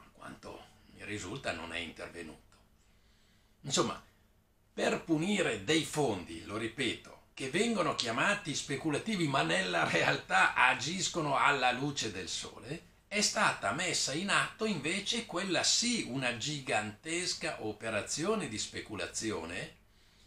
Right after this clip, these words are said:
che per la solita legge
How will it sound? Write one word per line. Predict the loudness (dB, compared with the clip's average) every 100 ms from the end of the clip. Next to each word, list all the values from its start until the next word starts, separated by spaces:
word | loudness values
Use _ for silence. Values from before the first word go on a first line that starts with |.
| _ -20 _ _
che | 0 2 2 0 -12 -20 _ _ _ _ _ _
per | -2 0 2
la | 4
solita | 4 4 4 2 2 2
legge | 2 -2 -2 0 0 0 -8